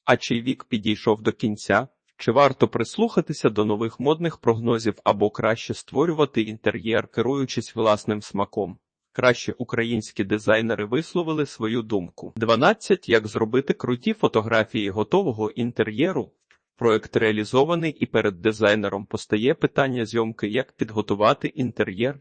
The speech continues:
які деталі прибрати або, навпаки, додати, що потрібно передбачити, щоб зйомка відбулася,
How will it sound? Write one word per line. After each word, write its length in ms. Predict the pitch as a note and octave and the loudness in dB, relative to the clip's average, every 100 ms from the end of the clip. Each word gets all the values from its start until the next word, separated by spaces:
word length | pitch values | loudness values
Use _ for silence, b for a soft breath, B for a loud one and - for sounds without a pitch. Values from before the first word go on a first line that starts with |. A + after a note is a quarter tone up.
| - | -4
які 320 | A2+ - G#2 | -2 -2 -2
деталі 480 | G#2+ - A2+ A#2 G#2+ | -2 2 2 2 0
прибрати 640 | G2+ G#2+ G#2 A#2+ - - | -2 -2 2 2 2 -4
або, 360 | A2+ G2 G#2+ G2+ _ _ _ | -2 -2 -2 -4 _ _ _
навпаки, 600 | A2 A#2+ - A2 - D#3 - - | -2 0 2 0 0 -4 -6 -6
додати, 520 | A2 G#2+ B2 F3 E3+ | 2 4 4 2 0
що 160 | - B2+ | 0 0
потрібно 520 | A2 - F3 E3+ B2+ | 0 -2 -2 0 0
передбачити, 800 | - - - G2+ B2+ - - G2+ | 0 -6 0 4 4 2 -6 -6
щоб 240 | - G2+ | -2 -2
зйомка 380 | - B2 C#3+ E3 | 0 -2 0 -2
відбулася, 760 | D#3 C3+ A2+ - A#2 - G2 | -2 -2 0 2 2 2 -4